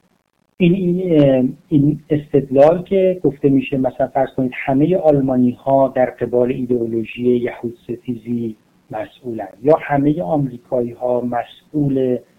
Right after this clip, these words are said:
اه، پدیدهٔ برده‌داری هستن یا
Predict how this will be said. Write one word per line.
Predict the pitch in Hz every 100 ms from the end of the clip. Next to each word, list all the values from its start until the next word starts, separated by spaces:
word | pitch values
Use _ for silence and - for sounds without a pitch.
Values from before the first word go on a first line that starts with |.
| _ _ 131
اه، | 123 117
پدیدهٔ | 110 - 135 120 120 120 120 117 110 _ -
برده‌داری | 120 110 110 110 107 104
هستن | 95 98 _ 107 101
یا | 110 123 117